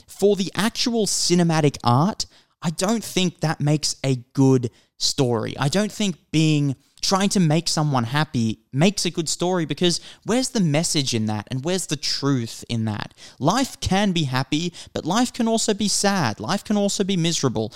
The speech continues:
Life can be angry. They just didn't seem to cover as many of the emotions and the emotional truths of life as other decades had prior. That's my opinion. Don't hold me accountable. And I know many people will like the fact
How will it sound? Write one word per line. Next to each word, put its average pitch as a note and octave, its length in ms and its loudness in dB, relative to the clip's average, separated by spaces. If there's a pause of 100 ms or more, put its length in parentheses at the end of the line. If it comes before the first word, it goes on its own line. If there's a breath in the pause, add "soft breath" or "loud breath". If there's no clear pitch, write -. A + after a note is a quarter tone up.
(180 loud breath)
Life A#2+ 300 0
can F3+ 160 2
be F#3 140 -2
angry. C#3+ 500 2 (300 loud breath)
They D#3 100 0
just A3 260 -4
didn't B3+ 180 -4
seem A#3+ 200 0
to A3 120 -4
cover E3 540 0
as C3 200 0
many C3+ 440 2
of A#2 120 -2
the A#2+ 100 -2
emotions A#2+ 760 2
and A#2 260 0 (340 loud breath)
the C3 100 0
emotional C3 500 2
truths - 560 0
of G#2+ 100 -6
life C#3 540 -2 (280 loud breath)
as C#3+ 360 0
other C3 180 -2
decades A2+ 520 -2
had G#2+ 280 -8
prior. B2+ 460 0 (440 loud breath)
That's - 380 -2
my C3 280 0
opinion. F#3 500 0
Don't E3 240 2
hold D#3+ 200 -2
me D3+ 100 -2
accountable. A#2 540 -2
And A#2 120 -2
I - 20 -2
know A#2+ 220 0
many D3+ 320 2
people D3 340 0
will A2 220 -4
like D#3 260 0
the C#3 100 0
fact G#2+ 420 -4